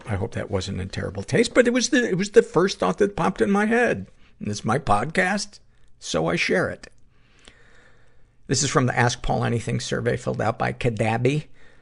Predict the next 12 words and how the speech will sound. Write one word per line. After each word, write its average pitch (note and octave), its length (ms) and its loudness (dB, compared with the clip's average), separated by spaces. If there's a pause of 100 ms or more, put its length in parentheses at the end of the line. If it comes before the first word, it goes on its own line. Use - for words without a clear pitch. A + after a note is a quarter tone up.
(840)
And A2 180 -6
she - 160 -2
writes, A#2+ 380 2
"I'd C3+ 100 2
love E3 220 2
to A3 80 -2
hear F#3 160 2
you D#3 100 0
talk B2+ 340 0
more B2 220 2
about A#2+ 240 0
child-on-child A2+ 960 0